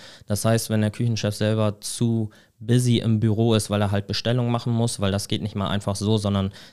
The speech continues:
das muss man halt wirklich genau durchrechnen, was man da alles für braucht, dann ist es meine Aufgabe, wirklich durch jeden Laden zu laufen, also wirklich jede Küche zu laufen, nach Hygiene zu gucken, ähm, Arbeitsprozesse, ähm, und dann halt, äh,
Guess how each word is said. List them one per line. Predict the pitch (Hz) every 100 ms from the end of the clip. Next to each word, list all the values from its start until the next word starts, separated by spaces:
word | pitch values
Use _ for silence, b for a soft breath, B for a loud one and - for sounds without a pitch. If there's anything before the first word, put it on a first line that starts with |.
| -
das | 104 - 104 -
muss | - 110 120
man | 113 104
halt | 107 101
wirklich | 107 101 -
genau | 104 101 101
durchrechnen, | 107 101 101 98 98
was | 98 -
man | 98
da | 92
alles | 98 98
für | -
braucht, | 98 104 104 B B B
dann | 104
ist | 104
es | 110
meine | 110 107 110
Aufgabe, | - 104 101 104 101 98
wirklich | 104 107
durch | 104 101
jeden | 101 107 107
Laden | 101 98 110 104
zu | -
laufen, | 101 104 107 107 104 -
also | 95 95 98
wirklich | 104 104 -
jede | 110 104
Küche | - 110 110
zu | -
laufen, | 104 104 107 101 B B B
nach | 104 104 -
Hygiene | 110 104 110 110
zu | -
gucken, | - 104 107 101 95
ähm, | 101 95 -
Arbeitsprozesse, | 107 110 - - 98 - 104 - 101 98 B B B -
ähm, | 98 98 95 95 98 - _ _ _ _ _ - -
und | -
dann | 110 101
halt, | 101 101
äh, | 104 98